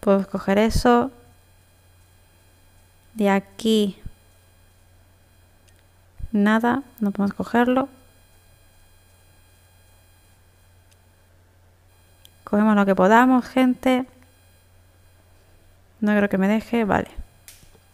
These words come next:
Es porque así me ahorro la segunda vuelta. Cogemos el agua, que sé que eso sí me va a dejar cogerlo.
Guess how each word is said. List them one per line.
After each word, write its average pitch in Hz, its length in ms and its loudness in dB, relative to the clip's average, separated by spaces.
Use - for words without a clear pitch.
Es 233 100 6
porque 262 240 8
así 254 220 8
me 247 80 8
ahorro 240 280 10
la 247 120 8
segunda 196 400 4
vuelta. 175 400 2
Cogemos 190 400 0
el 190 100 2
agua, 208 260 4
que 185 80 -2
sé 196 140 -6
que 190 140 -2
eso 185 180 -8
sí 190 140 -4
me 180 80 2
va 180 80 2
a 180 40 2
dejar 175 240 -4
cogerlo. 214 560 -2